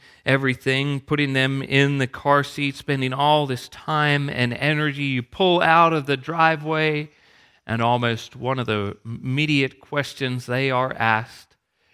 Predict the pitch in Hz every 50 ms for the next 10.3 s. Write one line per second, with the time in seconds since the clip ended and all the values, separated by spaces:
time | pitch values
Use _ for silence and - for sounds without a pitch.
0 | - - 123 123 120 127 123 127 123 123 120 113 110 - _ _ _ _ _ _
1 | _ _ _ _ _ _ - 95 131 151 151 143 131 127 127 127 123 123 123 120
2 | 120 123 127 _ _ _ _ _ _ _ _ _ _ _ _ _ _ _ _ _
3 | _ - 117 123 127 131 127 123 123 120 - - - 110 104 95 92 90 - -
4 | - - - - - - - _ _ _ _ _ _ _ _ _ _ - 113 110
5 | 110 104 107 117 127 135 127 113 101 98 95 98 95 _ _ _ _ _ _ _
6 | _ _ _ _ _ _ _ _ _ - 110 113 113 110 113 110 104 110 104 98
7 | 95 95 90 85 80 - - - - - - _ _ _ _ _ _ _ _ _
8 | _ _ _ _ _ _ - 202 233 202 190 185 151 143 147 147 151 160 185 196
9 | 196 180 156 147 156 160 170 180 165 160 160 170 175 175 175 165 143 - 127 113
10 | 107 104 131 175 208 202